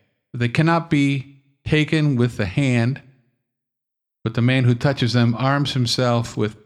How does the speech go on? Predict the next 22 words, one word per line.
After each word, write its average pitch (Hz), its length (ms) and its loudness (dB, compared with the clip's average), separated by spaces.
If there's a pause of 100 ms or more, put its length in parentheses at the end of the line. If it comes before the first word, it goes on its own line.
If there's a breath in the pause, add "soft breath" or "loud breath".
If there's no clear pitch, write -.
(160)
iron 139 460 0
and 107 260 -4
the 95 80 -6
shaft 131 460 -2 (200)
of 101 140 -6
a - 80 -6
spear, 143 760 -2 (1040)
and 117 140 0
they 110 80 0
are 110 140 0
utterly 139 340 2
consumed 95 560 -2
with 104 180 -4
fire." 123 500 -4 (1900)
These 180 240 2
are 185 60 2
the 180 100 2
names 127 380 2
of 127 60 2
the 123 80 4
mighty 127 280 2
men 92 300 0